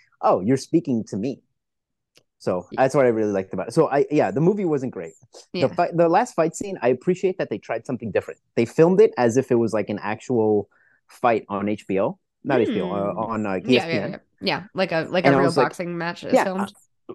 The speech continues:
Speaker 1: like, I appreciated that they were like, "Let, it's, it's, uh, the old style is, like, we don't wanna do that again. Let's try something new."
Speaker 2: Yeah.
Speaker 1: They all, like, and I'm like, "Mm, I didn't, I didn't like it, but at least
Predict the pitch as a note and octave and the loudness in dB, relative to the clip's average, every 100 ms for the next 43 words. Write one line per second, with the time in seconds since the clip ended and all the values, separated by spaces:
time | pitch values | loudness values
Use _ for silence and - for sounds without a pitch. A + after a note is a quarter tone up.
0 | - E3+ - D#3+ - F3 G3 A3 G#3+ F#3 | 2 2 4 0 0 -2 0 0 0 -2
1 | C#3 C#3 C#3 B2+ A2+ - C#3+ - C#3 C3+ | 0 2 2 0 -2 -6 -8 -4 -4 -6
2 | - - C3 - _ - C3 A#2 B2 C#3 | -8 -8 -8 -8 _ -6 -2 0 0 2
3 | E3 E3 - - C#3 D3 C#3 A#2 G#2+ G2+ | 2 0 -2 -6 -2 -2 -2 -4 -6 -6
4 | G#2+ F#2 D3+ E3 F3+ D#3 B2+ B2 C3 B2+ | -8 -4 -2 0 0 -2 -2 -2 -2 -2
5 | B2+ G#2+ - B2 C#3 G#2+ G2+ - _ _ | -6 -8 -10 -8 -6 -4 -6 -8 _ _
6 | - G2 D#3 E3 - A#2+ B2 A#2 A2+ G2+ | -10 -6 -6 -6 -4 0 2 2 2 0
7 | - B2+ B2 B2+ - B2 B2+ A#2 A2+ - | 0 -2 0 -2 -2 -4 -2 -2 -6 -8
8 | F3+ F3 F#3+ B3+ - F3 F3+ - A#2+ D3 | -8 -4 -2 -2 -2 -4 -4 -4 -4 -4
9 | G3+ - - G#2 - D#3 | -6 -8 -6 -6 -4 -6